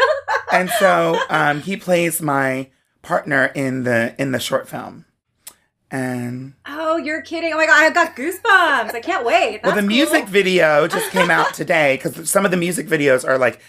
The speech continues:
Speaker 2: snippets of the short film. And so the music video, uh, for Best Sex came out a few weeks ago. And then the, the music video for, um, Every Morning, we just dropped. So I'd love for everyone to go and listen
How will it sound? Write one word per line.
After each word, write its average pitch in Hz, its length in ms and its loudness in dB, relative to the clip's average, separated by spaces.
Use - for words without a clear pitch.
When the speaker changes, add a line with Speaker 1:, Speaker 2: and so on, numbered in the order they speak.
Speaker 2:
snippets 175 460 0
of - 100 0
the 127 60 -8
short 147 260 0
film. 185 320 -4
And 156 120 -4
so 175 80 0
the 170 80 0
music 160 360 -2
video, 131 600 0
uh, 123 180 2
for - 140 -4
Best 147 320 -2
Sex - 460 -6
came 165 200 -4
out 131 220 -2
a - 40 -10
few 147 280 -4
weeks - 320 -8
ago. 131 200 -6
And 156 120 -2
then 151 120 -2
the, 147 260 -2
the 139 160 -2
music 143 340 -4
video 135 280 0
for, 120 540 0
um, 110 580 -2
Every 147 200 0
Morning, 131 460 -2
we 147 120 -4
just - 480 -6
dropped. 110 360 -4
So 135 160 -2
I'd 143 140 -2
love 156 180 2
for - 100 -8
everyone 131 340 -2
to 120 60 -14
go 123 140 2
and 113 100 0
listen 113 400 -6